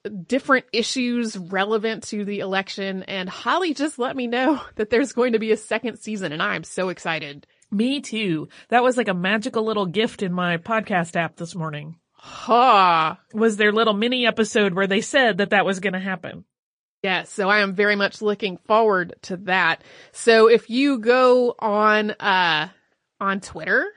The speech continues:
Speaker 1: looking at the hashtag tripod, T R Y P O D, you will find lots of recommendations from us and from other people. And now I will get to, uh, some listener mail.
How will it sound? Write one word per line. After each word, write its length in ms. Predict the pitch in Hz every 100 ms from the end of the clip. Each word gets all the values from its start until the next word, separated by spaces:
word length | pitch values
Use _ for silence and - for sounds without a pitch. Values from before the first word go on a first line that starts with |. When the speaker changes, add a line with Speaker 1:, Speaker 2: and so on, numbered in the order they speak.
| _ _
Speaker 1:
looking 300 | 196 190 202
at 80 | 180
the 80 |
hashtag 680 | 190 190 190 - 202 190 202 _
tripod, 640 | - 226 269 - 180 185 190
T 200 | - 226
R 200 | - 185
Y 360 | 185 190 185 175
P 220 | - 277
O 80 | 320
D, 280 | 185 185 294 - - -
you 100 | 294
will 100 | 370
find 280 | 370 381 359
lots 320 | 247 233 -
of 100 | 233
recommendations 680 | 214 247 262 247 254 277 262
from 180 | - 254
us 220 | 226 220
and 140 | 220 226
from 200 | 220 214
other 320 | 202 196 196 -
people. 600 | - 226 180 151 151 156 - - _ _ _ _ _
And 160 | 208 196
now 300 | 202 294 294
I 120 | 240
will 120 | 269
get 240 | 226 214 -
to, 360 | 226 214 277 - _ _
uh, 240 | 214 208 233
some 180 | -
listener 280 | 240 254 226
mail. 280 | 262 359 349